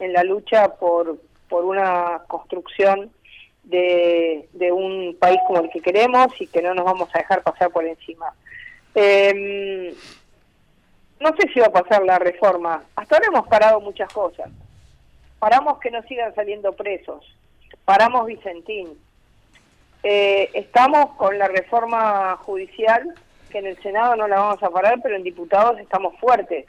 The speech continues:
Así que también hay que tomar el ánimo de que todo lo que hemos hecho, las movilizaciones,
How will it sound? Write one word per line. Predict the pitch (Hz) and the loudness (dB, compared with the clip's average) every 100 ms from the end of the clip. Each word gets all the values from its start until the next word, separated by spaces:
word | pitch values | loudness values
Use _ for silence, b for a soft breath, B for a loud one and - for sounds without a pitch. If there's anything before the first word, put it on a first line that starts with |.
| - | -18
Así | - 208 | -20 -4
que | 233 | -4
también | 208 196 233 311 | -2 -4 -2 -2
hay | 359 | -2
que | 247 - - | -6 -8 -4
tomar | 214 214 233 | 0 2 2
el | 220 | 2
ánimo | 226 226 226 233 254 - b b _ | 0 0 0 0 -2 -10 b b _
de | 190 180 | -8 -6
que | 190 | -2
todo | 254 277 | 2 4
lo | 269 | 4
que | 226 | 2
hemos | 220 214 214 | -2 -2 -2
hecho, | 190 - 175 156 _ _ _ _ - | -6 -6 -6 -6 _ _ _ _ 0
las | 226 | 0
movilizaciones, | 226 247 240 220 220 202 233 214 185 165 156 | 2 -2 -4 -8 -8 -6 0 0 0 -4 -12